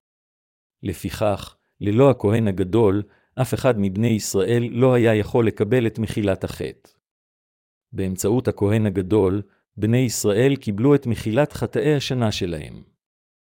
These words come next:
זהו המסתורין של אדונינו.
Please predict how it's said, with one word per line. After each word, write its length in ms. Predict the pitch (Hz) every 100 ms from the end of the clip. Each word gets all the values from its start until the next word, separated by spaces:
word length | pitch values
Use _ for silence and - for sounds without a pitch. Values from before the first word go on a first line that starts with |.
| _ _ _ _
זהו 360 | - 127 165 165
המסתורין 640 | 117 - - 101 120 143
של 220 | 139 127
אדונינו. 580 | 117 101 101 90 80 71